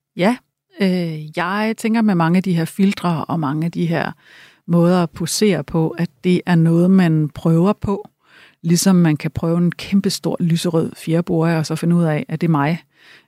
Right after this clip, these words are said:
Øh, ligesom, øh, man jo nok også har tænkt, at da make-up blev allemands eje for, øh, for,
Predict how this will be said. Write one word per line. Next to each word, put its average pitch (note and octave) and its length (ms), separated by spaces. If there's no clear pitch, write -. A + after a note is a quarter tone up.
Øh, F3 260
ligesom, F3+ 560
øh, D3+ 300
man D#3+ 220
jo D#3+ 80
nok D#3+ 240
også B3 180
har F#3+ 40
tænkt, - 420
at D#3 160
da E3 100
make-up D#3+ 580
blev F3 240
allemands E3 500
eje D3 360
for, D3 340
øh, D3+ 340
for, D#3 540